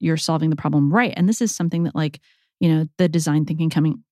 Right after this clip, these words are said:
out of Rdio doesn't really address, right? It's like, "Oh, let's find a need." And it's like, "Well, let's really make, we ha-, make sure we have a good problem definition first." So before you turn your problem into, 'cause the venture capital problem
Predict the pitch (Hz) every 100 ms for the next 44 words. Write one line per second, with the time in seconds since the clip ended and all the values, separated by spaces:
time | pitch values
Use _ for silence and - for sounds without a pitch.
0 | _ 160 160 - 156 156 156 156 - -
1 | 151 - 151 156 151 - - 156 156 165
2 | 156 190 170 - 165 151 151 165 156 -
3 | - 170 170 170 170 160 196 - 330 339
4 | 262 240 214 196 180 - 190 190 - 185
5 | 175 160 156 147 170 151 - - - 165
6 | 160 160 156 147 127 147 170 - - -
7 | - 160 - - - _ - - - -
8 | 185 170 180 - 302 320 226 165 170 _
9 | _ _ _ _ 185 190 180 - - 220
10 | 208 175 196 175 160 156 147 151 151 143
11 | - 170 - 165 190 202 185 160 156 -
12 | 151 151 147 147